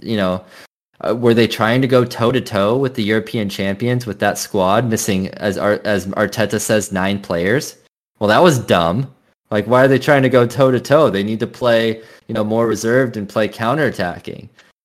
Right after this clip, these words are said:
I mean, yes, Emil Smith Rowe is a bright talent, and he had some nice moves in this game, but, like, who's he passing to? Where are the runs? Where's the counterattacking football? Where's the quick play?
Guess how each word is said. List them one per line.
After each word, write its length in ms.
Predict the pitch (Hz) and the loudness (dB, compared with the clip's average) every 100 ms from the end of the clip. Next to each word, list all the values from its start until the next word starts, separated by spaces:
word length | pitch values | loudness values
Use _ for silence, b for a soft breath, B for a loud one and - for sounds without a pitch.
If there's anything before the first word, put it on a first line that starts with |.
| _ | _
I 100 | - | -6
mean, 200 | 110 110 - | -2 -4 -2
yes, 320 | 135 123 - | 0 0 -2
Emil 300 | 123 123 120 | -6 -2 -2
Smith 380 | 120 123 113 - | -2 -4 -4 -2
Rowe 220 | 101 101 | 0 0
is 120 | 110 | 0
a 60 | 113 | -2
bright 280 | 90 98 - | -2 -4 -4
talent, 520 | 107 87 90 123 127 | -8 -6 -6 -8 -10
and 120 | 101 | -10
he 120 | 98 107 | -6 -2
had 180 | 104 | -4
some 160 | - 95 | -4 -4
nice 300 | 92 95 - | -4 -4 -6
moves 320 | 87 90 101 | -4 -4 -4
in 80 | 98 | -6
this 160 | 95 - | -6 -6
game, 300 | 92 104 123 | -4 -2 0
but, 180 | 120 | 0
like, 200 | 95 98 | 2 -2
who's 200 | - 127 | 2 2
he 80 | 127 | 2
passing 440 | 120 120 135 143 120 | 0 0 0 -2 -4
to? 220 | 98 82 | -2 -2
Where 140 | 95 123 | 0 0
are 40 | |
the 120 | 123 | 0
runs? 580 | 110 110 131 120 87 - | 0 2 2 2 -2 -4
Where's 260 | 104 113 113 | -2 -2 -2
the 100 | 117 | -4
counterattacking 800 | 127 127 135 123 135 120 123 117 | -2 2 2 2 2 2 -2 -4
football? 420 | 139 139 113 92 | -4 0 0 2
Where's 200 | 110 113 | -2 -4
the 100 | 127 | -8
quick 340 | - 139 135 | -4 -4 -4
play? 520 | - 131 135 110 80 | -4 2 4 2 -2